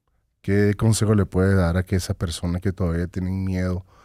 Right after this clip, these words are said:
de afrontar su verdadera identidad sexual, qué le, qué, qué mensaje le darías?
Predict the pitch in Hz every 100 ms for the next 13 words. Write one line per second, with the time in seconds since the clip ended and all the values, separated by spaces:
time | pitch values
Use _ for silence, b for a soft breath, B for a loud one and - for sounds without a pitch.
0 | b b - 95 - 87 85 90 87 87
1 | - 104 95 82 85 82 90 90 101 98
2 | 92 - 80 87 87 - - 95 - -
3 | 92 90 - b b b b - 104 117
4 | 120 - 104 107 - 113 110 120 - 101
5 | 107 95 80 80 78 -